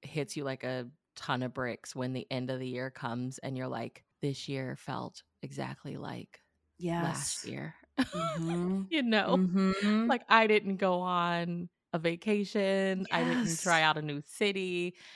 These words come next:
Speaker 1: I ate from the same restaurants when we would go to dinner, you know? So we're gonna
Speaker 2: Yep.
Speaker 1: be each other's accountability partners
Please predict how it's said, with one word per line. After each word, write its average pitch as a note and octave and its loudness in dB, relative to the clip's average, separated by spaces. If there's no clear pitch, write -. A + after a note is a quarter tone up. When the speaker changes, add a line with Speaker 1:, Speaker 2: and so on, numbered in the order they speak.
Speaker 1:
I D#3 6
ate E3 4
from C#3+ -4
the C3+ -4
same G#3+ 2
restaurants F#3+ 2
when G3 4
we F#3+ 4
would F3 0
go D3+ -4
to D#3 -4
dinner, B3 6
you A3 4
know? F#3+ 6
So - -12
we're B3 12
gonna F#4+ 8
Speaker 2:
Yep. F#4 6
Speaker 1:
be E4 4
each C#4 4
other's G3+ 6
accountability D#3+ 6
partners D3+ 4